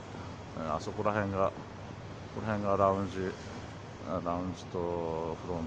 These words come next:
トの部屋なのかな。うん、わかんないですけども、こんな感じになってます。眺めはこんな、あー、こっ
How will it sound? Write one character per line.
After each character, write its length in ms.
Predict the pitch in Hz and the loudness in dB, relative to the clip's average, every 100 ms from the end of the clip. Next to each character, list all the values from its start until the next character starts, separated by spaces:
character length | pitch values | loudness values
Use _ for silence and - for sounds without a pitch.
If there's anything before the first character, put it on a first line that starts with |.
| - | -2
ト 100 | 82 | -2
の 220 | 82 82 - - - - - - - - - - - - | 0 -2 -4 -12 -12 -12 -10 -10 -10 -10 -12 -12 -10 -4
部 60 | 95 | 2
屋 80 | |
な 40 | 92 | 2
の 60 | |
か 60 | 76 | 2
な。 100 | 60 - 71 82 - - - - - - - - - 80 78 76 78 78 - 80 | -2 -4 -6 -6 -8 -10 -10 -10 -10 -10 -10 -8 -6 -6 -4 -4 -6 -6 -6 -4
う 20 | - | 0
ん、 40 | |
わ 60 | 80 | 0
か 40 | |
ん 40 | 76 | 0
な 60 | |
い 20 | 69 | -4
で 60 | |
す 80 | - | -4
け 80 | 80 | -4
ど 60 | |
も、 80 | 73 73 76 - - - - - - - - - | -4 -6 -8 -10 -12 -12 -12 -12 -12 -12 -8 -4
こ 60 | |
ん 60 | 90 | -2
な 60 | 85 | 2
感 240 | 92 85 | 2 2
じ 140 | 80 90 | 0 2
に 500 | 87 87 - - 98 | 2 2 0 -2 0
な 100 | 92 | 0
っ 20 | |
て 160 | - | 0
ま 200 | 76 80 | 0 0
す。 380 | - - - - - - - - - - - - - 90 | -2 -6 -6 -8 -8 -8 -10 -10 -10 -12 -12 -10 -8 -2
眺 240 | 90 101 | 4 6
め 80 | 104 | 6
は 160 | 92 71 | 4 4
こ 140 | - | 2
ん 140 | 78 78 | 0 2
な、 80 | |
あ 80 | 80 | 2
ー、 0 | - - 104 98 95 95 90 82 85 80 - 78 | -2 -6 -4 -4 -4 -4 -4 -4 -6 -6 -6 -6
こ 60 | |
っ 20 | - | -6